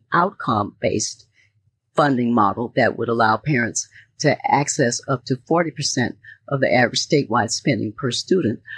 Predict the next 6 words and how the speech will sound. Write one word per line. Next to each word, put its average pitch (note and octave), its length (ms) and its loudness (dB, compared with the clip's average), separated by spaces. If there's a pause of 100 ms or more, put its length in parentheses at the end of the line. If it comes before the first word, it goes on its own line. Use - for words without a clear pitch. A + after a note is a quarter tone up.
(140)
which G#3+ 240 0
is G#3+ 120 2
approximately C#3+ 680 -2
four A#2 160 2
thousand F#2+ 360 -2
dollars. - 520 -2